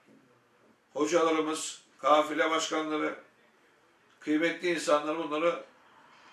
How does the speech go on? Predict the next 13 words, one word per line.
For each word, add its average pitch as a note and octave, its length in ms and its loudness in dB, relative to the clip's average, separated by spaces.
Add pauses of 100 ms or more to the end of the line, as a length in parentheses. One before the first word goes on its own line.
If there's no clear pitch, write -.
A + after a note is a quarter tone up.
(240)
cemaatlere, D#3+ 920 2 (840)
hacı D3 280 0
adaylarına D#3 520 4
anlatmalı D3 560 0
ki A3 320 -4 (580)
peygamberin D3 560 2
huzuruna C3+ 320 -2
çıkarken C#3+ 560 2 (840)
peygamber C3+ 480 2
sünnetiyle C3+ 520 -6
çıksınlar. - 680 -14 (1400)
Peygamberi D3 680 2
üzerek, D3 480 2